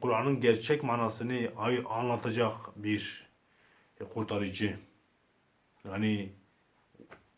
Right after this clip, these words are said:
uyanmaları için, insanların uyanmaları için, e, bir şahıs çıkacak Allah'ın izniyle.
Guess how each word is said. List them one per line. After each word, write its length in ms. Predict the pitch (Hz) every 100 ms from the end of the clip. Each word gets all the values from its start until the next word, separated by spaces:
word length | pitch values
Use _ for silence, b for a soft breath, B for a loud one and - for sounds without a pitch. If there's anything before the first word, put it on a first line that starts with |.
| -
uyanmaları 640 | 131 123 113 110 110 110
için, 240 | 104 104
insanların 460 | 95 95 95 95 98
uyanmaları 460 | 101 95 95 98
için, 440 | 95 - 143 160 - b b b b _
e, 260 | 95 98 98
bir 180 | 143
şahıs 380 | 123 110 110 123
çıkacak 360 | - 92 90 90
Allah'ın 240 | 92 87
izniyle. 380 | 85 85 82 80